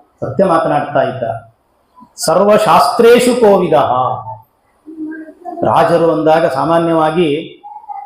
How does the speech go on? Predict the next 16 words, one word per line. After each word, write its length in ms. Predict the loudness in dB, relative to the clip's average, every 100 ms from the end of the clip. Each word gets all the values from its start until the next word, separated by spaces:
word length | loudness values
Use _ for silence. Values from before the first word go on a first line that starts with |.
| -2
ಅವರು 460 | 0 0 0 -4 -8 -14 -20
ಕೇವಲ 680 | -20 _ -2 0 2 4 4 6 4 0 -8 -14 -20 -20 -20 -20 -20 -18 -16 -14 -18 -8
ಅಡ್ಮಿನಿಸ್ಟ್ರೇಷನ್ 840 | -2 0 2 2 0 -2 0 -2
ಅಂತಾರಲ್ಲ, 600 | -4 -8 -6 -2 -2 -4 -8 -12 -20 _ _ -20 -20 _ _ _ _ -2
ರಾಜ್ಯವನ್ನು 460 | 0 2 2 2 2
ಹೇಗೆ 220 | 4 4
ನಡೆಸೋದು, 640 | 2 -2 -4 -6 -8 -20 _ _ _ _ _ _ -12 -6
ಪ್ರಜೆಗಳಿಗೆಲ್ಲ 580 | -2 2 4 4 4 4
ಎಷ್ಟು 340 | 4 2 -2
ಹಣ 160 | -2 -2
ಕೊಡಬೇಕು, 460 | 0 -2 -2 -6 -12 _ _ _ -20 -20 -20 -20 -20
ಇಷ್ಟೇ 260 | -6 -2 0
ಗೊತ್ತಿರ್ತದೆ 640 | -2 -2 -4 -2 -2 0
ಅಂತ 200 | -2 -2
ನಾವು 300 | -2 -2 -2
ತಿಳಿದಿರುತ್ತೇವೆ. 760 | -2 -2 -2 -4 -6 -8 -18